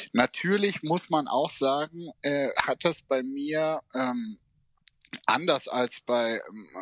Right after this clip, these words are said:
manchen, die in Mönchengladbach selbst wohnen,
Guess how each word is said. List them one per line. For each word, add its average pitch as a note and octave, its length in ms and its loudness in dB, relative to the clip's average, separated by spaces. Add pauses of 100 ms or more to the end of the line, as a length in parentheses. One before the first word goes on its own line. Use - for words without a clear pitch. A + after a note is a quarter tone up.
manchen, A#2+ 580 0
die A#2 200 2
in C#3 240 2
Mönchengladbach B2+ 760 2
selbst - 540 -2
wohnen, D#3+ 460 0